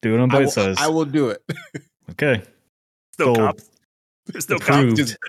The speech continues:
Speaker 2: give me more reason to talk about Wanted Dead,
Speaker 3: There's
Speaker 2: please.
Speaker 3: no Wanted Dead cops. Wanted
Speaker 1: The,
Speaker 3: Dead
Speaker 1: the,
Speaker 3: one
Speaker 1: the
Speaker 3: year
Speaker 1: devs,
Speaker 3: old.
Speaker 1: the devs will love you for it. <laughs>
Speaker 3: H B D Wanted Dead. Uh, before we wrap up for the evening, uh,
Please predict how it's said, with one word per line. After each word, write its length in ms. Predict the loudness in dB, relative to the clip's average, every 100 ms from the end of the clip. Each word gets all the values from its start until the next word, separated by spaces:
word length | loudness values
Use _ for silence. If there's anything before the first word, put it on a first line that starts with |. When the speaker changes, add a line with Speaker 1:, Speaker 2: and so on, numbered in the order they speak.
| -2
Speaker 2:
give 120 | 0
me 80 | 2
more 180 | 4 4
reason 220 | 2 0
to 60 | -2
talk 200 | -2 -2
about 180 | -12 -6
Wanted 260 | -6 -6
Dead, 160 | -8 -8
Speaker 3:
There's 120 | -10
Speaker 2:
please. 60 | -4
Speaker 3:
no 40 | 0
Wanted 280 | 0 0
Dead 160 | -4 -4
cops. 340 | -4 -6 -10 -20 _
Wanted 240 | -6 -4
Speaker 1:
The, 40 | -2
Speaker 3:
Dead 80 | -2
Speaker 1:
the, 60 |
Speaker 3:
one 100 | -2
Speaker 1:
the 80 | -2
Speaker 3:
year 80 | -2 0
Speaker 1:
devs, 40 |
Speaker 3:
old. 80 | 0
Speaker 1:
the 80 | -2 0
devs 160 | 2 4
will 140 | 4
love 160 | 2 0
you 80 | -4
for 320 | -6 -10 -8
it. 100 | -10
<laughs> 320 | -12 -14 _
Speaker 3:
H 120 | -4 -2
B 180 | 0 0
D 80 | 0
Wanted 220 | -2 -6
Dead. 240 | -8 -8 -14 _ _ _ _ _ _
Uh, 760 | 0 0 0 -2 -4 -4 -6 -8 -14 _ _ -20 -16
before 280 | -12 -8 -6
we 80 |
wrap 240 | -4 -6 -6
up 140 | -10
for 120 | -10
the 100 | -14
evening, 460 | -12 -14 -14 -16 -16
uh, 360 | -12 -10 -8